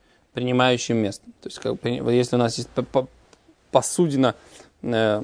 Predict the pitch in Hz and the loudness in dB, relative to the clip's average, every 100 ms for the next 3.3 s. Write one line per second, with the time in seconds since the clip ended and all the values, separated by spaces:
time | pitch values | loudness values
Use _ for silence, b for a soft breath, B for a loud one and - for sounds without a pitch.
0 | - 127 110 110 110 117 131 123 107 123 | -4 -4 0 0 0 -2 0 2 2 2
1 | 160 - - 156 156 - 131 123 107 - | 2 -2 -2 -2 -2 -2 0 2 0 2
2 | 131 143 131 101 - 120 - - 127 - | 4 4 2 -2 -4 -4 -4 0 0 2
3 | 196 214 | -2 -2